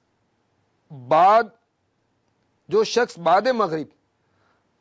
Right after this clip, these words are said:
کلام یعنی بات کرنے سے پہلے دو رکعتیں پڑھے، اس کی نماز علیین میں اٹھائی جاتی ہے۔ ایک روایت میں چار رکعت ہے۔ پھر انہی کی روایت حضرت حذیفہ رضی اللہ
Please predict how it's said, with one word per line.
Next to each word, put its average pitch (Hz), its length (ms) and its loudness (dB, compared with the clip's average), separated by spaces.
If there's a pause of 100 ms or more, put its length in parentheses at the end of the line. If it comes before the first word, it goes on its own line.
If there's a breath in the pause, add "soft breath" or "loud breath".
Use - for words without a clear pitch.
(120)
کلام 202 440 2
یعنی 202 180 -4
بات 190 360 0
کرنے 208 260 -4
سے 208 160 -12
پہلے 208 440 0
دو 190 220 -2
رکعتیں 190 400 -4
پڑھے، 185 320 -4
اس 208 220 -4
کی 196 120 -14
نماز 180 760 0
علیین 190 1080 -6
میں 214 140 -6
اٹھائی 151 320 -4
جاتی 127 340 -12
ہے۔ - 40 -20 (1000)
ایک 190 240 -2
روایت 175 280 -2
میں 165 120 -14
چار 190 240 -2
رکعت 175 300 -6
ہے۔ 151 60 -14 (2250)
پھر 202 180 -2 (120)
انہی 233 320 -4
کی 202 240 -6
روایت 202 280 0 (200)
حضرت 190 300 -6
حذیفہ 180 520 -2
رضی 196 280 -2
اللہ 185 360 -2